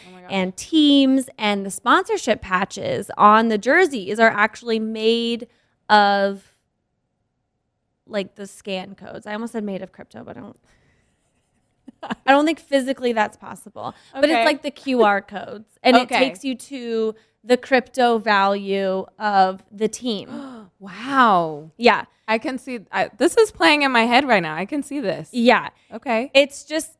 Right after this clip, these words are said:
Speaker 2: a barcode you can scan.
Speaker 1: Right.
Speaker 2: But QAnon, well, let me dot. Okay, I'm gonna take the QAnon out of this for now. Um,
Speaker 1: Yeah,
Speaker 2: but
Speaker 1: let's not,
Speaker 2: hackers
Speaker 1: let's
Speaker 2: who
Speaker 1: not go there.
Speaker 2: hate LeBron, we'll just say hackers, and made it their mission to prove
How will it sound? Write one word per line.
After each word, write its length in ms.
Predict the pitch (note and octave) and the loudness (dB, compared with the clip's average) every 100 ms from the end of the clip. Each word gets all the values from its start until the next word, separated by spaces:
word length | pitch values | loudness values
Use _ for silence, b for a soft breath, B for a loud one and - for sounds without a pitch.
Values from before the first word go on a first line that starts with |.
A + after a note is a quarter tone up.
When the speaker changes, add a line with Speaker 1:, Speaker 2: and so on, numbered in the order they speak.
| _ | _
Speaker 2:
a 120 | C4 A#3 | 0 2
barcode 520 | G#3 G#3 G#3+ G3+ G3+ | 0 -2 -8 -18 -18
you 80 | G#3 | -20
can 220 | F#3 G3 | -20 -20
scan. 340 | _ - _ _ - | _ -20 _ _ -4
Speaker 1:
Right. 400 | A3 G#3+ G3+ - _ _ _ _ | 2 2 0 -6 _ _ _ _
Speaker 2:
But 40 | - | -6
QAnon, 440 | E4 F4 E4 C4+ _ | -2 0 0 -2 _
well, 400 | B3 C4 A#3 A#3 _ _ _ _ _ | 0 2 2 -2 _ _ _ _ _
let 100 | G4+ | 0
me 80 | C#5+ | 2
dot. 320 | C#4+ A3 - | 4 4 0
Okay, 160 | C4 G#3+ | -8 -6
I'm 100 | A3 | -2
gonna 120 | F4+ | 0
take 160 | C5 - | -2 -6
the 60 | |
QAnon 400 | - C4+ A#3 G#3+ | -8 -4 0 0
out 140 | F#3+ G#3+ | 0 -2
of 40 | |
this 180 | A#3 B3+ | -4 -8
for 160 | - C#4 | -4 2
now. 260 | C#4 C#4 C#4+ B B B C#4 | 4 4 2 B B B 4
Um, 320 | C4+ B3+ A#3 | 4 4 2
Speaker 1:
Yeah, 60 | G3 | 2
Speaker 2:
but 80 | |
Speaker 1:
let's 200 | G3 F3+ | 2 0
not, 60 | - | 0
Speaker 2:
hackers 600 | F#3 D4+ - G4+ G4+ G4+ | 0 0 -2 -8 -8 -10
Speaker 1:
let's 60 | - | -6
Speaker 2:
who 160 | E4 D#4 | -4 -4
Speaker 1:
not 60 | |
go 40 | - | -4
there. 100 | C4 | 0
Speaker 2:
hate 400 | B3+ F4+ F#4+ _ | 2 2 -4 _
LeBron, 880 | E4+ D#4 E4+ D#4 A#3 G3+ G3 G#3+ C#4 B B A3 A#3 | -6 0 2 4 2 0 -2 -4 -6 B B -20 -10
we'll 100 | C4 | -6
just 140 | C#4+ | 0
say 140 | D4 D4 | 2 4
hackers, 440 | A#3+ G#3+ A3 A3 - | 2 0 -2 -6 2
and 200 | C4+ C4 | 4 4
made 180 | C4 D4+ | 2 -2
it 80 | |
their 160 | D4+ C#4 | -2 0
mission 400 | B3 C4+ D#4 C#4+ | 0 -2 -4 -10
to 80 | D4+ | -10
prove 580 | _ C#4 B3 A3 A3 | _ 0 4 4 2